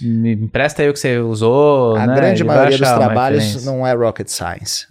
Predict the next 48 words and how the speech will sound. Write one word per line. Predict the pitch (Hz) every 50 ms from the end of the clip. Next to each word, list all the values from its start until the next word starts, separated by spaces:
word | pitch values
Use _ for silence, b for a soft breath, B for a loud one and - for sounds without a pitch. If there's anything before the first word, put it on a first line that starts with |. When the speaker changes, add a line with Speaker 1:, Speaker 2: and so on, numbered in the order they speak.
| -
Speaker 2:
né? | - - 95 98 95 101 104 104
Speaker 1:
É. | 110
Speaker 2:
E | 110
você | 113 120 113 - 117 135
tem | 139 - - 117 123 131
lá | 120 104 104
a | 117 123
internet | 117 - 117 107 98 98 107 110 - -
que | - 104
vai | 104 101 107
te | - - -
dar | 101 104 104
Speaker 1:
É. | 104
Speaker 2:
modelos | 110 110 107 113 113 104 101 113 117 107 107 98
ou | 104 98
coisas | - - 107 98 104 107
aproximadas. | 107 - - 113 107 - - 113 107 95 85 82 87 92 101 - - B B B B B B B B B
Mas | - - 120 123
no | 135 135
final | 156 131 131 120
do | 117 117
dia, | 101 104 113 123 123 113
o | 104
que | - - 101
ele | 104 98
quer, | - - 120 117 113
ele | 113 110
quer | - - - 113 117 120 120
a | 117 113
sua | - -
experiência, | 131 - - - 127 120 110 107 107 107 104 - - 104 101 101 92 95
ele | 95 98 101
Speaker 1:
É. | 101 101
Speaker 2:
quer | 101 104 101 98
o | 101
seu | 101 - - - 117 117
advice, | 113 107 95 98 101 98 98 95 95 95 - - - -
né? | - 123
Muito | 131 127 160 - -
parecido | - 220 180 151 - - 135 139 170 226 240
com | - - - 135 147 175 190
a | 175
posição | - 165 156 147 143 - 131 135
Speaker 1:
É. |
Speaker 2:
de | 143 151
financial | - 160 156 156 151 - - -
advisor. | 240 - - 151 147 143 113 101 90 B B B B 269 254 196
Porra, | 185 - 123 92 85